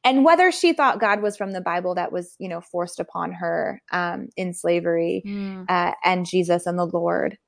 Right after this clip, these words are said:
Speaker 1: Um, to her, God was a voice that was justice, that was love at all costs, that was, like, and it was a practice of listening to it when she could and following that voice.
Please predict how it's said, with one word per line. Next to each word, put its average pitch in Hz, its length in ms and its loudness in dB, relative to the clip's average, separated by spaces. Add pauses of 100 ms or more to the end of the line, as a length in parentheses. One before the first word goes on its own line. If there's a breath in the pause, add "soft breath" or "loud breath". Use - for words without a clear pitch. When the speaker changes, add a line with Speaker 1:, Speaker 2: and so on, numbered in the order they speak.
(140)
Speaker 1:
Um, 180 320 0
to 247 100 2
her, 349 320 6
God 196 280 4
was 196 180 4
a 185 80 6
voice 180 420 4
that 180 160 4
was 175 160 -2
justice, - 800 -2 (100)
that - 160 6
was 196 200 4
love 202 320 6
at 214 120 6
all 185 240 2
costs, - 800 -6 (280 soft breath)
that 190 280 2
was, 175 580 -2
like, 185 380 -2
and 226 140 4
it 254 80 6
was 254 160 6
a 208 80 6
practice 233 1120 0
of 185 400 2 (160)
listening 247 540 4
to 226 200 2
it 208 160 4
when 196 320 0
she 294 280 -6
could 214 600 -6
and 233 220 2
following 233 640 4
that 220 220 -4
voice. 262 480 -6